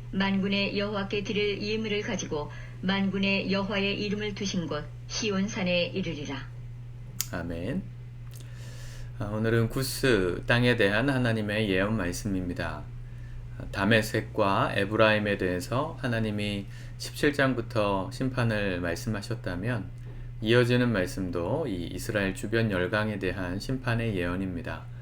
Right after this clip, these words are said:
Speaker 2: 구스는 성경에 여러 번 나오는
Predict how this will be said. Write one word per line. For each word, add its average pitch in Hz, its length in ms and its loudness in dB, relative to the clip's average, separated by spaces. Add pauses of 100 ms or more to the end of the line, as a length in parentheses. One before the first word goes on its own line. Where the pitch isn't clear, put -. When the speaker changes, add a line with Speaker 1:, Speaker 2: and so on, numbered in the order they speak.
(560)
Speaker 2:
구스는 123 1160 4
성경에 135 460 2
여러 98 240 6
번 117 380 2
나오는 98 520 0